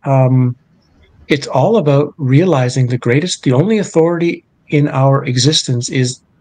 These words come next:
consciousness, like that, what we talked about at the beginning, what we really are.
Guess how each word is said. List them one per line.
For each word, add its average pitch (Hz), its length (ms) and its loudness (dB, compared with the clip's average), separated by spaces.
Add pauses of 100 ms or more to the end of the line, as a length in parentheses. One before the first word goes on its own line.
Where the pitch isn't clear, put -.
consciousness, 151 760 -4 (140)
like 131 240 -4
that, 120 160 -2
what 123 120 0
we 135 80 0
talked 139 240 -2
about 139 180 2
at 135 60 -8
the 143 60 -4
beginning, 127 360 0
what 123 260 -2
we 147 120 2
really 131 340 2
are. 110 360 -4